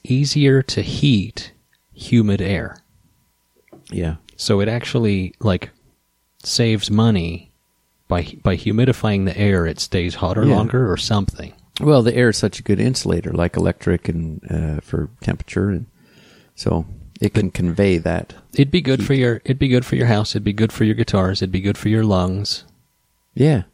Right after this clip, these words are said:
Speaker 1: I think it's, it's a net gain all the way around.
Speaker 2: Good for my hair, I hope. But
Speaker 1: Probably.
Speaker 2: also, um, I've got that big old K bass fiddle,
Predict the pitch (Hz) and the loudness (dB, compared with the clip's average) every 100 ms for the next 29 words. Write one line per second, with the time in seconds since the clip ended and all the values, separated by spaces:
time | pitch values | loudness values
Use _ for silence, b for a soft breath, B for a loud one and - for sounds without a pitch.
0 | _ 104 - 120 - _ _ _ - 104 | _ -6 -2 -2 -4 _ _ _ -4 -4
1 | - - - - - 90 90 98 - _ | -4 -10 -8 -8 -4 -2 2 0 -2 _
2 | _ _ - 90 95 95 82 87 87 92 | _ _ -4 -2 0 0 -2 -2 0 2
3 | 90 80 87 87 - - - 110 117 110 | 2 0 -2 -4 -6 -8 -4 -2 0 2
4 | 101 113 107 87 90 95 - B B B | 4 4 4 4 4 2 0 B B B
5 | - 104 120 117 104 95 90 - _ _ | 0 4 4 4 4 0 0 -14 _ _
6 | - 101 90 85 85 - _ _ _ _ | -6 0 0 -2 -6 -14 _ _ _ _
7 | - 104 113 - 113 - - - 95 104 | -14 -8 -6 -2 -2 -2 -4 0 0 2
8 | 101 - - 98 101 95 98 - - 92 | 0 -2 -2 0 2 2 2 0 -2 0
9 | 90 90 95 98 | 2 2 0 -2